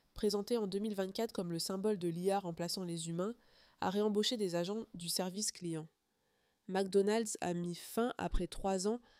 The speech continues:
à son système de commande vocale par I A au drive. Une étude du M I T publiée en août deux mille vingt-cinq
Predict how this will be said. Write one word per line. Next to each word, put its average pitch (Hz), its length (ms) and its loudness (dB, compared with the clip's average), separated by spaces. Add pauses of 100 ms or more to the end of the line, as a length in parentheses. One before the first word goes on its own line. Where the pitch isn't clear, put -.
(160)
à 180 80 -2
son 190 160 -4
système 233 480 0
de 180 80 2
commande 202 340 2
vocale 190 420 0
par 175 240 -2 (120)
I 202 160 2
A 220 140 2
au 190 120 0
drive. 160 400 -4 (840)
Une 196 140 2
étude 208 380 0
du 175 220 -6
M 214 180 2
I 202 140 4
T 233 220 -2
publiée 185 640 0
en 175 240 0
août 202 120 0
deux 175 120 0
mille 175 180 -2
vingt-cinq 208 440 -2